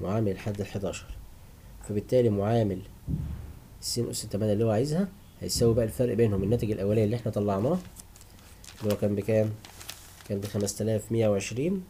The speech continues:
ناقص التاني اللي هو طلعناه ورا اللي هو كان ميتين أربعة وستين. يعني أقول له بيساوي خمستلاف مية وعشرين ناقص ميتين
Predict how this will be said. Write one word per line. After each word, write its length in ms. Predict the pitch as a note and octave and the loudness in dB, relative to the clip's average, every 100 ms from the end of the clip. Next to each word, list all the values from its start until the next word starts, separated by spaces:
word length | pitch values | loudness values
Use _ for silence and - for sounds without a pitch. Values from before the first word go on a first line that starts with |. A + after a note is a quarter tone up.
| - | -4
ناقص 320 | A#2 A#2 - | -4 -2 -6
التاني 520 | - A#2 A#2 A2+ A2 | -2 2 2 0 -2
اللي 200 | F#2+ G2+ | -2 0
هو 220 | A2 A2 A2 - - - - - | 2 2 0 -6 -18 -18 -18 -10
طلعناه 340 | G2 F#2+ G2 G#2+ | -4 0 2 2
ورا 260 | A2 A2 F#2 | 4 2 0
اللي 180 | F#2 | -2
هو 140 | G#2+ G2 G#2 | 0 0 2
كان 460 | G#2 G#2 G#2 F#2+ G2 | 2 2 0 -4 -4
ميتين 260 | F2+ F2+ G#2 | -6 -2 0
أربعة 240 | F#2+ G#2 | 0 0
وستين. 440 | G#2 - F2+ - D#2 - - - - - F#2+ | -2 -4 -8 -10 -12 -14 -20 -20 -20 -8 -2
يعني 160 | F2 | 0
أقول 140 | G2+ G#2 | 0 0
له 60 | |
بيساوي 520 | G2 F#2 G#2+ G#2 F#2 | 0 0 2 2 2
خمستلاف 720 | F2+ - F2+ F2+ F#2 F#2+ F3+ G#2 | -2 -6 -6 -6 -4 -4 -4 -4
مية 200 | G#2 G2 | -2 -2
وعشرين 540 | F#2 - A#2+ D3+ C3 | -2 -6 -4 -4 -4
ناقص 400 | G2 G#2+ G#2+ - | -4 -6 -10 -12
ميتين 420 | G#2+ - G2 G2 | -12 -8 -6 -6